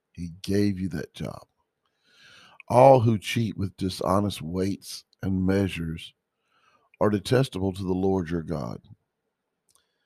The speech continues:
The guys are talking about the guys that used to sell produce and beans and things and so forth. They would, they would fix the scales so that the scales would not be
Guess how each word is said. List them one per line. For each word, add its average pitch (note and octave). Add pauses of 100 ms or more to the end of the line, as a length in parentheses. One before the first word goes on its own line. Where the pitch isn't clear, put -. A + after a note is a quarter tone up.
(380)
The F#2+
guys G2
are F#2
talking F#2+
about F#2
the -
guys F#2
that D#2+
used F#2+
to F2 (540)
sell G#2+
produce F#2+
and F#2
beans F2+
and E2+
things F2+
and E2
so F2
forth. E2+
They E2+
would, F2+ (1200)
they C3
would B2+ (680)
fix A#2+
the G2+
scales E2 (140)
so G2
that F2+
the E2+
scales F#2
would E2+
not F2
be F2